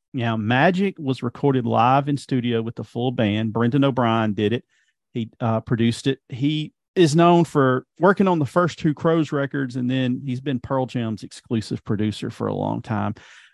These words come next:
But, uh, Radio Nowhere is a rock song. It's one of the heavier songs in his catalog. It's, like I said, it's the lead single off Magic, and it's the first song. Magic, like I said, was recorded live in studio.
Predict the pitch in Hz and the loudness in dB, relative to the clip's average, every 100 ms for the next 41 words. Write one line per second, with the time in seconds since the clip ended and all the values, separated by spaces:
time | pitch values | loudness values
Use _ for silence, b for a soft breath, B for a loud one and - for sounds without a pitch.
0 | B 139 143 139 127 143 131 135 135 170 | B 4 6 6 6 4 4 4 4 4
1 | 208 196 165 151 139 139 143 135 135 131 | 4 4 4 4 4 2 0 -2 -2 0
2 | 151 160 135 117 - - 107 110 123 123 | 0 -2 -2 -2 -4 -8 -6 -2 -4 -4
3 | 127 120 120 113 120 117 127 120 131 131 | -2 0 0 0 0 0 -2 0 0 0
4 | 127 127 123 131 120 120 117 117 117 113 | 0 -2 -4 -6 -4 -2 0 0 -2 -4
5 | - 131 - - 120 120 - 120 131 113 | -10 -14 -14 -6 -4 -2 -2 -2 -2 0
6 | 117 120 131 131 131 127 120 110 107 120 | 0 2 2 2 2 2 2 4 2 0
7 | - 113 - 101 120 120 - 117 110 107 | -4 -6 -8 -8 -2 -2 0 2 2 0
8 | _ b b b b 107 113 135 143 143 | _ b b b b -2 2 2 2 -2
9 | 123 120 110 127 113 117 117 - 131 117 | -4 -4 -4 -4 -4 -8 -10 -4 -2 0
10 | 110 107 123 139 143 - 143 127 117 117 | 0 4 6 6 4 2 2 2 4 2
11 | 117 | 2